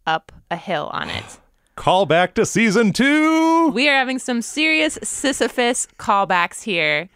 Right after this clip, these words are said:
Speaker 1: Um, I saw that and I was like, "Oh my God." So we don't have much of a connection to last season just yet, but clearly Noah Hawley is at least winking at us that there's gonna be more of these little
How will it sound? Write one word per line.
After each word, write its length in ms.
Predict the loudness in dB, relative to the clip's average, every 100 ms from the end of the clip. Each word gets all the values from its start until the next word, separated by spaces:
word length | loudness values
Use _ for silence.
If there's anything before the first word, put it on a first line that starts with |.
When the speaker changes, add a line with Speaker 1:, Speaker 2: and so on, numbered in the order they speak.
| _
Speaker 1:
Um, 360 | -2 2 2 2
I 100 | 0
saw 240 | 2 2
that 240 | 2 2 2
and 80 |
I 60 | -2
was 80 | -6
like, 100 | -2
"Oh 40 | 0 2 2 2 0 -2
my 60 |
God." 60 | -2
So 280 | 0 0 -2 -10 -4
we 100 | 0
don't 240 | 0 -2
have 460 | -2 0 0 0 0
much 400 | 0 2 0 -2
of 80 |
a 80 | -6
connection 540 | -4 -2 -2 -4 -4 -4
to 120 | -4
last 300 | -2 -2 -4
season 320 | -6 -4 -4
just 280 | -2 -2 -2
yet, 300 | 0 0 -2 _
but 240 | -2 -2 -2 _ _ -8
clearly 520 | -2 0 2 0 0
Noah 280 | 0 0 2
Hawley 300 | 2 2 0
is 120 | 0
at 100 | -2
least 240 | -2 -4
winking 560 | -6 -2 -2 -2 -6 -4
at 120 | -2
us 260 | 0 0 -2
that 240 | -4 -4 -2
there's 240 | -2 -2
gonna 220 | -4 -6 -4
be 140 | -6
more 280 | -6 -4 -2
of 100 | -4
these 280 | -6 -6 -4
little 420 | -2 0 0